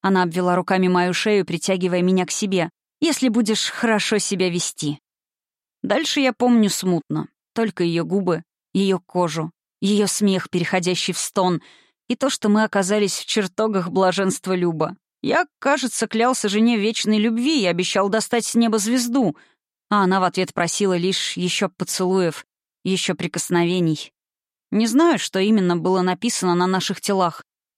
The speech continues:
но, кажется, высшие силы наградили нас не только полной совместимостью,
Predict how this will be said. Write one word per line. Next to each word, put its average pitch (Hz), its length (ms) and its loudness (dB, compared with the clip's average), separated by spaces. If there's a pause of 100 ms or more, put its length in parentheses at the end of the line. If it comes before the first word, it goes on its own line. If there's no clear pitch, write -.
(160)
но, 262 180 2
кажется, 226 500 0
высшие 208 340 0
силы 208 600 0
наградили 233 540 2
нас 208 300 0
не 202 140 2
только 247 380 -2
полной 185 380 0
совместимостью, 185 960 -2